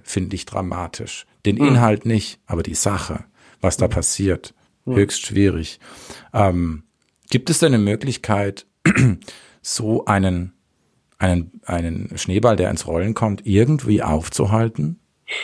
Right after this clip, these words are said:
Speaker 2: <laughs> Tja.
Speaker 1: Kaum, oder?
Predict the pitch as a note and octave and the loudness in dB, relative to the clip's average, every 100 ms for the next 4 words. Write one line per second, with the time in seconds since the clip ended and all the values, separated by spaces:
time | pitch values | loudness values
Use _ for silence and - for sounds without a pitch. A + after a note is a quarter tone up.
0 | - C3+ - C3+ - _ _ _ - - | -4 -2 -4 -6 -10 _ _ _ -10 -10
1 | - - - - - - - - _ _ | -12 -16 -18 -20 -20 -20 -20 -20 _ _
2 | _ - - A2+ E2+ D2 E2+ A2 F3 | _ -2 2 4 4 0 0 2 4